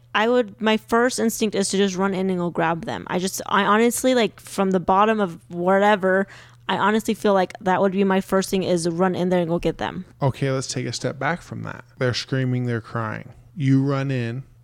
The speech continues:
Speaker 2: and in the process, you die. You've now left Zaylee and Erica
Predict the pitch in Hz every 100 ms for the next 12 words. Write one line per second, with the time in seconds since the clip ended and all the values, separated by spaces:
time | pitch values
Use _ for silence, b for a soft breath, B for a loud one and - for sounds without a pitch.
0 | - 123 117 117 113 - 160 175 - 113
1 | 113 - - 117 110 - - - - -
2 | - - - 127 113 123 127 135 127 123
3 | 117 - - - 147 117 123 131 143 147
4 | 143 117 110 110 117 117